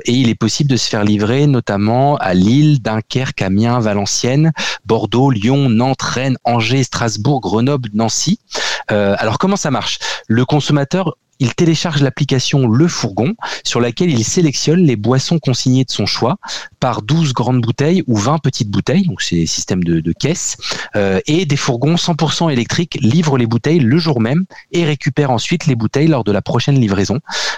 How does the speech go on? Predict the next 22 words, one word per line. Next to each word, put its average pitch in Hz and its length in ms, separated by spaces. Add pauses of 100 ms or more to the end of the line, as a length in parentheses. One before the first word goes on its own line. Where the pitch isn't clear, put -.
Euh, 95 160
Le 101 120
Fourgon 127 340
travaille 131 320
depuis - 260
plus - 220
d'un 151 180
an 143 100
et 135 100
demi 143 380
avec 110 340
les 107 120
coopératives 131 640
laitières 127 500
pour 101 140
les 98 200
inciter 143 420
à 110 60
revenir 120 360
à 117 40
la 107 100
consigne 117 480